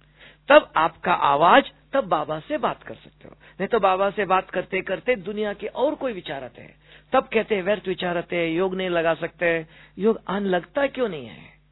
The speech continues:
विधि चाहिए, हर कर्म विधि पूर्वक करना चाहिए, ठीक है? सारा दिन में अपने मन में किसी को देखते ही, कोई भी हो,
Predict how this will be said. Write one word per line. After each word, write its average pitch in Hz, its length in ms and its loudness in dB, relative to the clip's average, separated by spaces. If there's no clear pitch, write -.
विधि 202 260 -8
चाहिए, 110 320 -14
हर 185 120 0
कर्म 285 360 2
विधि 196 300 -2
पूर्वक 135 320 -8
करना 64 220 -18
चाहिए, - 240 -20
ठीक 131 180 -12
है? 202 120 -4
सारा 214 260 10
दिन 202 180 2
में 240 300 4
अपने 190 380 0
मन 202 220 -2
में 165 240 -8
किसी 190 340 -8
को 180 200 -4
देखते 202 440 -2
ही, 214 380 -6
कोई 330 220 2
भी 240 120 -2
हो, 131 320 -10